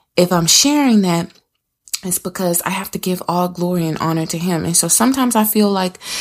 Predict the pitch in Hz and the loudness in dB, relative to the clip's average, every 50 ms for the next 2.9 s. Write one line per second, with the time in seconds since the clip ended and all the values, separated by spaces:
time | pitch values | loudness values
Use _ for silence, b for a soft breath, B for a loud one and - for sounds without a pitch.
0 | B B B B 240 247 247 233 247 240 226 226 226 214 214 214 - 220 208 202 | B B B B 2 2 4 4 4 2 2 2 2 2 0 0 -2 0 0 0
1 | 190 185 190 - - - - 175 170 175 175 170 165 - - - 160 165 175 175 | 0 0 -2 -4 -4 -2 -2 0 0 0 0 0 -2 -2 -2 -4 -4 -4 -4 -4
2 | 170 165 170 175 160 160 156 160 160 - - 160 151 175 180 180 180 | -4 -2 -2 -2 -2 0 0 -2 -2 -2 -4 -4 -4 -4 -4 -6 -6